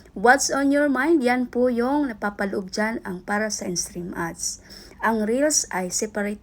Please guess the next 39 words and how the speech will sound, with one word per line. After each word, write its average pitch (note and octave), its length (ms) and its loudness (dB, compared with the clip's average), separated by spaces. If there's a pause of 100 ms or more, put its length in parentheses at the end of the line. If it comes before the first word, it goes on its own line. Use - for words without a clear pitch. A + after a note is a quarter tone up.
po. C4 240 -4 (160)
Ayan E3+ 240 -10
po F#3 160 -10
yung F3+ 160 -8
mga F3 320 -10 (400)
ninety G#3+ 480 -4
seconds F3 560 -10
lang E3+ 160 -18
po. F#3+ 320 -18
Okay, A#3+ 240 -8
clear B3+ 320 -4
na A#3+ 80 -4
po? - 240 0 (1000)
So, B3 160 0
kung A#3+ 160 -2
meron B3+ 240 2
pa B3 140 -4
po B3 100 -4
kayong A#3+ 300 0
mga A3+ 180 -2
katanungan, A3 680 0
ah, F#3+ 340 -2
comment G#3+ 380 0
lang G#3 160 -8
po F#3+ 160 -6
kayo. G#3+ 480 0
Comment G#3 340 -4
down F#3 300 -4
lang F3+ 160 -6
po. B3+ 240 -4 (400)
At G#3 160 -2
titingnan G#3+ 480 -2
natin F3+ 320 -2
kung, E3+ 320 -8 (160)
ah, D#3+ 320 -6
masasagot F3+ 560 -6
po F3+ 80 -4
natin E3+ 500 -8
yan. - 80 -20